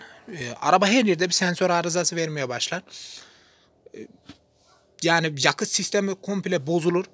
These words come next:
Böyle uğultular yani acayip şekilde motor ışığı, ışığı yakacağımız gibi acayip şekilde motordan uğultu alabiliriz. Sonra eğer ki bu açık kalırsa yani hiç görev yapmazsa onu da diyelim.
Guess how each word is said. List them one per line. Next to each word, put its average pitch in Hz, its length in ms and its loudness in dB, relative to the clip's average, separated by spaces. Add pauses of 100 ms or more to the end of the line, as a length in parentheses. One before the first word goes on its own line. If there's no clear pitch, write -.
Böyle 185 360 6
uğultular 180 600 6
yani 139 460 0 (1080)
acayip 160 440 6
şekilde 170 380 2
motor 175 360 2
ışığı, 170 320 0 (140)
ışığı 156 180 8
yakacağımız 151 720 2
gibi 170 200 -4 (360)
acayip 170 340 6
şekilde 170 460 0 (420)
motordan 180 500 2
uğultu 170 300 0
alabiliriz. 151 640 -2 (1400)
Sonra 220 400 2
eğer 185 360 8
ki 170 300 2
bu 202 240 0
açık 160 300 6
kalırsa 190 440 2
yani 156 320 2
hiç 226 200 0
görev 156 320 2
yapmazsa 143 680 -2
onu 180 260 -2
da 143 120 0
diyelim. 127 320 -2